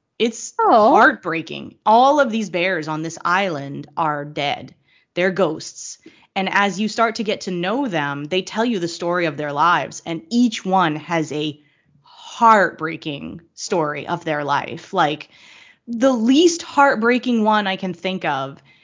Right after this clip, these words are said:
Speaker 1: is the bear who was a hoarder and is a hoarder in death as well,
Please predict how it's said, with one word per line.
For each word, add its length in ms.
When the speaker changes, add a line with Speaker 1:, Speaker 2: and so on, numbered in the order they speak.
Speaker 1:
is 320
the 140
bear 420
who 180
was 280
a 60
hoarder 800
and 460
is 280
a 100
hoarder 520
in 200
death 380
as 240
well, 360